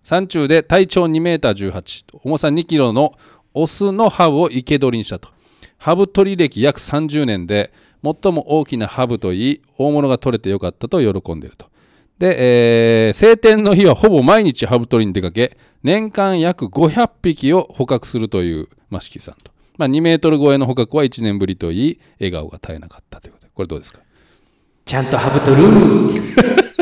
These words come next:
Speaker 1: <laughs> ハブてる？
Speaker 2: ハブ取る。
Speaker 1: <laughs>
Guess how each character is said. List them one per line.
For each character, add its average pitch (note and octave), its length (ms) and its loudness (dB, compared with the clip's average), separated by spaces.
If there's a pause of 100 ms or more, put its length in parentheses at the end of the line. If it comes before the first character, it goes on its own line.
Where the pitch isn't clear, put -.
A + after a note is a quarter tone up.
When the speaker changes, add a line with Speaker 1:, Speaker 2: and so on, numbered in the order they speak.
(1500)
Speaker 1:
<laughs> - 20 -
ハ D3 120 -2
ブ G#3 100 4
て A3+ 120 4
る？ C4 120 2 (160)
Speaker 2:
ハ - 140 -6
ブ C#3+ 100 2
取 A3 360 6
る。 D3 80 2
Speaker 1:
<laughs> - 60 -6